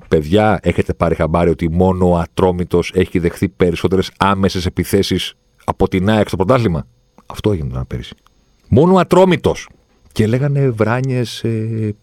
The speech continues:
πήραμε πίσω και φτιάξαμε την άμυνα". Πού, τι φτιάξατε; Στο μυαλό σας, στη θεωρία. Προτιμώ να σας λέω ότι η αεκ πατάει περισσότερο από κάθε άλλη ομάδα στη μεγάλη περιοχή, ότι πιέζει περισσότερο από κάθε άλλη ομάδα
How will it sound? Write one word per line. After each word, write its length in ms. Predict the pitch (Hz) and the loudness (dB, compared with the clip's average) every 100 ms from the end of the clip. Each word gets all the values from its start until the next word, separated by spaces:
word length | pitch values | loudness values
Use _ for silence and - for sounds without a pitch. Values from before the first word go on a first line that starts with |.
| _ | _
πήραμε 300 | 117 113 95 | -2 0 0
πίσω 280 | 120 120 | -2 -2
και 100 | 127 | -6
φτιάξαμε 280 | - 120 117 | -4 -2 0
την 100 | 110 | 0
άμυνα". 240 | 120 90 65 | 0 0 -4
Πού, 160 | - | -4
τι 180 | 131 - | -4 -6
φτιάξατε; 440 | 110 104 85 73 - _ _ _ _ | -6 -6 -6 -10 -14 _ _ _ _
Στο 140 | - | -2
μυαλό 220 | 110 113 110 | 2 4 2
σας, 180 | 64 | -2
στη 100 | - | -4
θεωρία. 320 | 85 95 90 65 _ _ _ - - | 0 2 2 -4 _ _ _ -20 -20
Προτιμώ 500 | - 98 - 90 92 | 0 0 2 0 2
να 80 | 87 | 0
σας 240 | 71 71 - | 0 -6 -6
λέω 220 | 62 - _ - - - - - - - - - - | -10 -10 _ -20 -20 -20 -20 -20 -20 -20 -20 -18 -2
ότι 240 | 85 - | -2 2
η 60 | 85 | 2
αεκ 180 | 80 - | 2 -2
πατάει 280 | - - | -4 -4
περισσότερο 340 | 71 73 80 76 | -2 -2 2 0
από 140 | 71 | 0
κάθε 240 | 73 71 73 | -4 -2 -2
άλλη 140 | 69 | -2
ομάδα 260 | 67 69 67 | -2 -2 -4
στη 100 | 71 | -2
μεγάλη 240 | 71 69 | -2 0
περιοχή, 400 | 67 69 64 71 - - | -2 -2 -2 -6 -6 -6
ότι 260 | - - 101 | -4 -2 -2
πιέζει 380 | 87 82 80 | 2 2 0
περισσότερο 340 | 67 78 80 76 | -2 -2 0 -2
από 100 | 76 | 0
κάθε 240 | 78 76 | -2 0
άλλη 140 | 78 76 | 0 2
ομάδα 340 | 73 76 71 | 0 -2 -4